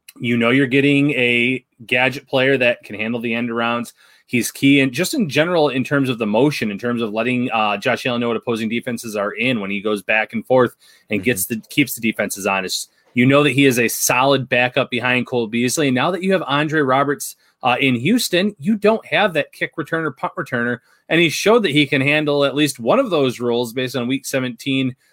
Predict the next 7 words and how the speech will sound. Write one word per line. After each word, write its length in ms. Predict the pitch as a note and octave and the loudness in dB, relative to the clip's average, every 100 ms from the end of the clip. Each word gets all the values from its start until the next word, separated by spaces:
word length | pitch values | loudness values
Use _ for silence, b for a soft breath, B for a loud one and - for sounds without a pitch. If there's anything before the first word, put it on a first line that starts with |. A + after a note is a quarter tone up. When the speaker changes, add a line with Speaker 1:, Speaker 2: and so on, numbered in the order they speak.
| _ - | _ -4
Speaker 1:
uh, 220 | A2 G#2+ | -2 -2
scoring 380 | - C#3+ C#3 C3+ | 0 2 2 2
the 80 | B2 | 0
return 420 | B2 - C3 B2 | -2 -2 -4 -4
touchdown. 600 | - D3+ - A#2+ G#2+ G2+ | -2 -4 -2 -4 -4 -6
So, 440 | - C#3+ C3+ B2 b b b b - | 0 2 2 0 b b b b -6
uh, 540 | G#2+ G#2 G2+ G2 G2 | -2 0 2 0 -2